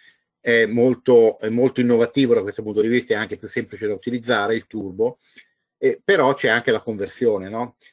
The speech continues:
Ma qui invece ce li abbiamo tutti in euro, quindi è molto più semplice da capire che cosa stiamo guadagnando e cosa stiamo perdendo, perché poi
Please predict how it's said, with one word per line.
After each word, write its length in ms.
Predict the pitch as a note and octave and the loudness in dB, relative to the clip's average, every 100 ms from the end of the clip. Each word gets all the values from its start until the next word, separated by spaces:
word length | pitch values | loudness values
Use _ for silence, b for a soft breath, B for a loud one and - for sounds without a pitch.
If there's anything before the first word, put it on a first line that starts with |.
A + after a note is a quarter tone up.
| b _ | b _
Ma 100 | B2+ | -6
qui 260 | - G#3+ G#3 | 0 0 2
invece 300 | D#3 F3 C#3+ | 0 -2 0
ce 80 | |
li 60 | C#3 | 0
abbiamo 220 | C3 C#3+ | 2 -2
tutti 220 | D3 D#3 | -2 -2
in 80 | F3+ | 0
euro, 240 | C#3 C#3+ - | 2 2 0
quindi 220 | C3 A#2+ | 0 0
è 40 | |
molto 280 | A2+ C#3 C#3 | 0 0 0
più 100 | B2+ | -6
semplice 420 | - A#2+ A2+ A#2+ | -4 -6 -6 -8
da 140 | A2+ G#2 | -8 -6
capire 480 | - A2 G#2 A2 | -8 -2 -2 -2
che 140 | - - | -4 -8
cosa 200 | A2+ A2 | -6 -8
stiamo 280 | - G2+ G2+ | -10 -10 -8
guadagnando 400 | A2+ A2+ F#2+ G2 | -6 -6 -6 -8
e 40 | |
cosa 160 | F#2 F2 | -8 -10
stiamo 280 | F#2 F2 | -12 -16
perdendo, 480 | F2 E2+ D#2+ D#2 E2+ | -12 -12 -12 -16 -18
perché 240 | - _ - | -20 _ -10
poi 280 | G#2+ G2+ | -8 -8